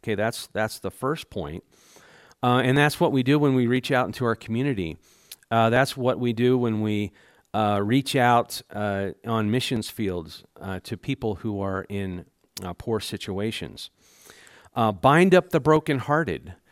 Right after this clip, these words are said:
Uh, the picture of that is, is having, uh, you know, a gl-, uh, a porcelain, uh, vase or something where you drop it and it breaks, and you, you, you glue it and you, you tape it and you bind it up to keep it together,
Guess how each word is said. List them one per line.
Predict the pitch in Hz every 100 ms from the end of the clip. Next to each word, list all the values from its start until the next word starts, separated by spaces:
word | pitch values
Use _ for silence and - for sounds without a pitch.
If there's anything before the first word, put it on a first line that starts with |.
| _ _ -
Uh, | 110
the | 107
picture | - 170 - 180 156
of | 120
that | 135 147 143 - -
is, | 117 117 107 - - _ _ _ _
is | 120 117
having, | 143 143 143 131 127
uh, | 123 120 117 110
you | 120
know, | 117 107
a |
gl-, | 95 104 120 -
uh, | 98 90 87
a | 101
porcelain, | - 175 151 151 131 120 104 95 _
uh, | 98 90 87
vase | 85 123 131 -
or | 113
something | - 110 107 101
where | 101
you | 98 90
drop | 104 107 117 -
it | 92
and | 95
it | 95 -
breaks, | 110 113 98 - - _ - _ _ - -
and | 110 110 98 - _ _ _ _
you, | 107 110 101 -
you, | 104 104 101 -
you | 107 110
glue | 107 139 139
it | 127
and | 120 117
you, | 110
you | 107 113 110
tape | - 127 127
it | 113
and | 110
you | 101
bind | 104 123 123
it | 113
up | 117 -
to | 123
keep | - - 156 123
it | 101 - _ _ _
together, | - 110 123 131 156 98 87 98